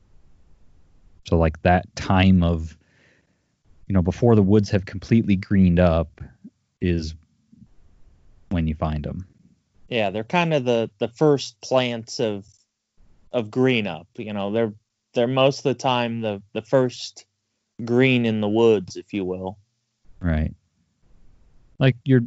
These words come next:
Speaker 1: you know, your daffodil time frame, right? Like, those come up, it's still frost. Like, we had snow the other day, and I got, you know, and the daffodils are bloomed.
Speaker 2: Right.
Speaker 1: That time of year.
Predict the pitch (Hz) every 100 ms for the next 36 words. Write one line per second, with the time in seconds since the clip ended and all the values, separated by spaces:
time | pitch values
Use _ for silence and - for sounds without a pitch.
0 | 123 139 113 110 104 107 117 110 85 82
1 | 76 - 95 85 85 - 80 80 85 85
2 | 98 90 92 92 95 95 _ _ _ -
3 | 107 95 95 101 - - 104 95 98 92
4 | 95 98 98 87 92 104 95 120 113 135
5 | 95 82 78 82 78 82 85 - - 90
6 | 85 87 85 95 104 104 87 82 73 -
7 | 87 80 85 87 85 87 - _ _ _
8 | _ _ - 160 127 104 98 _ _ _
9 | _ _ _ _ - _ _ - 92 92
10 | - _ - - _ _ - 101 87 82
11 | 80 76